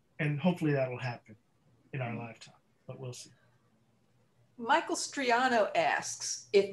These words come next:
Speaker 3: Baldwin rejected the ethos of violence in an attempt to understand what was underneath it and extrapolated those ideas to predict future political and racial tensions,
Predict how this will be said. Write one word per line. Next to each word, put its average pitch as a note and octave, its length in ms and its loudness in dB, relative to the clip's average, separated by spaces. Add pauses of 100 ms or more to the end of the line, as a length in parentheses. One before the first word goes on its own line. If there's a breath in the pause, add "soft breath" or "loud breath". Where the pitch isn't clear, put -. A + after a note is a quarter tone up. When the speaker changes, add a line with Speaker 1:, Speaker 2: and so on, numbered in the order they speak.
Speaker 3:
Baldwin D4 480 8
rejected A#3 600 2
the F3+ 280 -6
ethos A3 640 -2
of D#3 120 0
violence D#3+ 600 4
in E3 60 -4
an E3 120 -6
attempt G3+ 340 -4
to G3+ 100 -6
understand F#3+ 520 -2
what D#3+ 140 -6
was E3 160 -8
underneath F3+ 540 -2
it A#2+ 160 -4
and D3+ 120 -4
extrapolated F#3+ 720 4
those D#3+ 220 2
ideas F3+ 500 2
to - 100 -12
predict D#3+ 400 -10
future G3+ 300 -6
political F3 800 -4 (400)
and F3 140 -2
racial F#3 280 2
tensions, - 720 -6